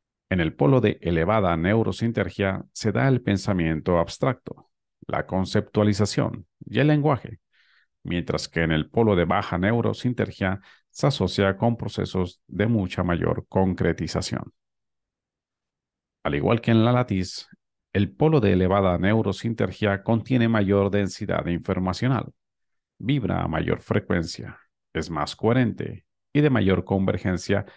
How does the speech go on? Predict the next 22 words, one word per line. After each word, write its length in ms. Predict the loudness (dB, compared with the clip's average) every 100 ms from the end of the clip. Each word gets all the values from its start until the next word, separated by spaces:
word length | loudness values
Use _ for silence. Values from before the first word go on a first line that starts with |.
| _ _ _ _ _ _
que 140 | 2
en 80 | 2
su 160 | -2 0
contraparte 800 | 2 2 0 0 0 0 -2
de 180 | 0 0
neurosintergia 1040 | 2 2 0 -4 -4 -8 -2 -4 -2 -2 -2
menor. 300 | -2 -4 -8 -20 _ _ _ _ _ _ _ _ _ _ _
De 140 | -4
la 100 | -2
misma 260 | -2 0 0
forma, 640 | 0 0 0 0 -4 -14 _ _
el 160 | -8
polo 240 | 0 2 4
de 80 | 4
mayor 400 | 4 4 2 2
neurosintergia 1000 | 0 0 -2 -4 -2 -4 -2 -2 -2 -8 _
contiene 560 | -2 -2 0 0 0 -2
un 260 | -2 -2 0
mayor 380 | 0 0 0
número 380 | 0 0 0 0
de 120 | 0
dimensiones 760 | 0 -2 -4 -4 -6 -4 -6